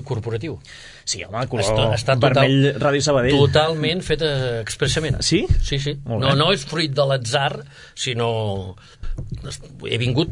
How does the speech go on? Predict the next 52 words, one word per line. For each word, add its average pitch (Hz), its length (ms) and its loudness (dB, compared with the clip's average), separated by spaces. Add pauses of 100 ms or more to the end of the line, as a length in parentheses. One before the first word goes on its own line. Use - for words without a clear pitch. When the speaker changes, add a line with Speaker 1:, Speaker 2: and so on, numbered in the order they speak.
Speaker 1:
totalment 143 400 0
convençut 135 420 -4
que 110 80 0
venia 127 300 -2
corporatiu. 104 480 -4
Speaker 2:
Ah, 104 220 -6
avui 104 200 -2
hem 117 140 0
de 127 100 2
dir 127 160 0
que 151 120 2 (120)
no 120 160 -2
hi 123 140 2
ha 123 160 4
l'Arlequinat 135 640 2 (240)
a - 80 -4
Speaker 1:
Ah, 113 80 0
per 117 160 4
Speaker 2:
Televisió 135 220 6
Speaker 1:
això, 147 100 8
Speaker 2:
Sabadell 143 260 6
Speaker 1:
ara, 160 140 4
Speaker 2:
Ràdio 202 240 4
i - 20 -6
per 185 120 2
Speaker 1:
tu 185 40 2
què 180 60 2
Speaker 2:
això - 0 -
hem 180 80 4
Speaker 1:
fas 175 80 4
aquí? 185 80 2 (160)
Speaker 2:
aprofitat. 202 220 4
Speaker 1:
No, - 100 2
sí, 123 320 -2
exacte. 120 320 0
Un 131 100 -2
dia 156 140 2
que 175 100 0
no 160 80 4
faig 139 240 -2
tele, 196 240 4 (640)
farem 143 280 2
ràdio. 120 320 0
Speaker 2:
Un - 40 4
dia 135 140 4
que 127 60 -4
s'alineen 143 340 2
els, 139 160 4
els 143 240 2
astres 175 400 0
hem 160 100 -4
de, 147 100 4